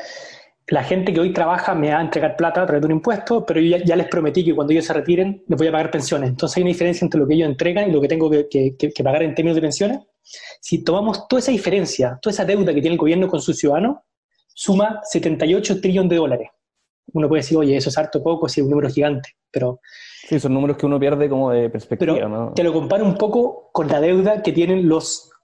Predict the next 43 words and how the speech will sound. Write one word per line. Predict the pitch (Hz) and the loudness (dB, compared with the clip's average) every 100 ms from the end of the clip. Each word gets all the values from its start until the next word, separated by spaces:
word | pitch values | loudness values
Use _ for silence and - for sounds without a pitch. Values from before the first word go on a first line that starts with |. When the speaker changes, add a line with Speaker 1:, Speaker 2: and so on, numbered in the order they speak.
| - | -8
Speaker 1:
países. | - 160 170 143 127 - _ _ _ _ _ _ _ - - - | -2 0 0 -4 -6 -10 _ _ _ _ _ _ _ -14 -6 -2
Los | 160 | 0
gobiernos | 151 202 196 | 2 2 0
tienen | 208 190 165 | 0 2 2
deudas. | 202 160 143 | 2 2 2
Uno | 170 | 2
dice, | 165 170 | 2 2
"Oye, | 170 160 143 | 2 2 0
no | 139 | -2
sé, | 131 160 147 - | -2 0 0 0
la | 135 | 2
deuda | 156 170 | 2 2
del | 165 139 | 0 2
G | 165 | 2
D | 151 | 2
P | 165 | 4
de | 156 | 2
Italia | 143 165 156 | 2 2 0
es | - | 0
ciento | 156 143 | -2 0
veinte | 151 147 | 0 0
por | 143 | -2
ciento, | - 147 131 135 | -2 -2 -2 0
la | 139 | 2
deuda | 156 | 2
del | 147 | 2
G | 151 | 2
D | 143 | 2
P | 131 | 2
de, | 147 - - - | 2 0 -12 -6
sobre | 156 139 | -4 -2
el | |
G | 135 156 | 2 2
D | 143 | 4
P | |
de | 160 | 0
Estados | 139 156 135 | 2 -2 0
Unidos | 156 156 | 0 0
es | 147 | -2
un | 147 | -2
ochenta | 139 156 143 | -2 -2 0
por | 151 | -2
ciento". | 156 139 - | -2 -6 -10